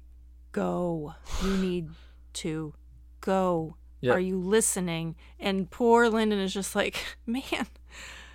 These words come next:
Speaker 1: I just made the biggest discovery of my career. I just fixed everything for him." What?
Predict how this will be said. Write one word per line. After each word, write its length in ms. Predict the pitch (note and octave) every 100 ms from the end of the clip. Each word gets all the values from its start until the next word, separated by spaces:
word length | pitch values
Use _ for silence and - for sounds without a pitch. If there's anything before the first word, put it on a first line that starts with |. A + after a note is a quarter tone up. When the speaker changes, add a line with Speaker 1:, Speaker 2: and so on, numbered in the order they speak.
| - - - -
Speaker 1:
I 160 | F4 E4+
just 160 | B3+ G#3+
made 180 | F#3+
the 60 | F3+
biggest 260 | F#3+ G3 -
discovery 380 | F#3+ - -
of 60 | F3+
my 120 | -
career. 640 | - G3 G#3+ A3+ A3+ A3 -
I 120 | C4
just 240 | A#3 E3 -
fixed 460 | - B3 - -
everything 460 | B3 A3+ G#3+ A3+ A3
for 140 | A3
him." 500 | G#3 G#3+ G3 G3 G3 - - - - - - - - - -
What? 280 | A#3+ C4+